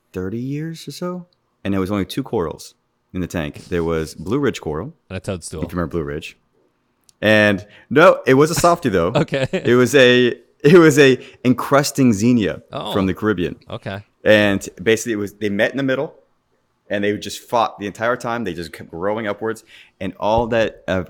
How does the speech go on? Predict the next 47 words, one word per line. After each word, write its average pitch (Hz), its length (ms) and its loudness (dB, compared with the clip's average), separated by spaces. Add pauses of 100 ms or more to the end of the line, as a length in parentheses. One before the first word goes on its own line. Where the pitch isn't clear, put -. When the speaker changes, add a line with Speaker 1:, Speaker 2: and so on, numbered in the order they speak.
Speaker 1:
guy 95 200 0
dosed 95 400 -4
was 85 220 -8
just - 240 -4
Kalkwasser. 101 520 -2
He 98 80 -4
goes, 90 180 -4
"I - 40 -6
haven't 104 160 -2
done 98 120 -4
a 82 40 -6
water 82 280 -6
change 120 400 -8
in 85 100 -6
over 80 180 -6
a 78 80 -8
decade. 131 400 -6 (200)
I 87 240 -10
just 80 180 -8
Speaker 2:
Wow. - 60 -20
Speaker 1:
dope 95 300 -2
Kalkwasser, 131 540 -6 (320)
add 101 260 2
some 110 180 -2
top 113 280 0
off, 127 280 2 (320)
and 98 140 -4
that 117 140 6
is 110 120 0
it." - 300 -4 (140)
And, 107 160 0
but 98 120 4
the 110 60 -6
thing 190 140 2
that 147 60 0
got 123 180 4
me 123 60 4
the 104 80 2
most 117 360 2
was 101 260 2 (400)
in 110 120 0
the 98 80 0
center, 127 360 -4
be-, 90 140 -6
right 110 160 -2
between 127 220 -10
the 113 120 -8